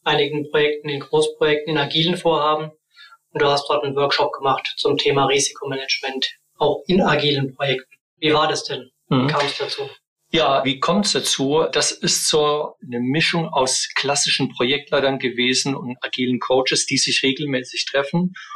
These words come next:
Speaker 2: und die immer so ein Schwerpunktthema haben. Und so ein Schwerpunktthema war diesmal Risikomanagement, agil und klassisch. Und da haben sich einen Impulsvortrag von uns gewünscht. Und da habe ich nochmal in mich hineingehört, habe ein paar Kollegen befragt.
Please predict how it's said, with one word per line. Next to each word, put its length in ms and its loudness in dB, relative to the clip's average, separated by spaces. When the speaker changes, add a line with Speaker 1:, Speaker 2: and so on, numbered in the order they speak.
Speaker 2:
und 180 2
die 100 0
immer 160 0
so 120 0
ein 60 0
Schwerpunktthema 840 -2
haben. 400 -2
Und 160 -6
so 160 -2
ein 180 0
Schwerpunktthema 800 0
war 280 0
diesmal 380 2
Risikomanagement, 1200 -2
agil 640 -2
und 320 -4
klassisch. 840 -2
Und 260 2
da 60 2
haben 100 0
sich 200 -2
einen 120 -4
Impulsvortrag 840 -2
von 100 -4
uns 280 -6
gewünscht. 720 -2
Und 560 0
da 160 2
habe 100 2
ich 140 0
nochmal 640 2
in 80 0
mich 180 2
hineingehört, 640 2
habe 140 0
ein 60 -8
paar 140 0
Kollegen 440 0
befragt. 600 0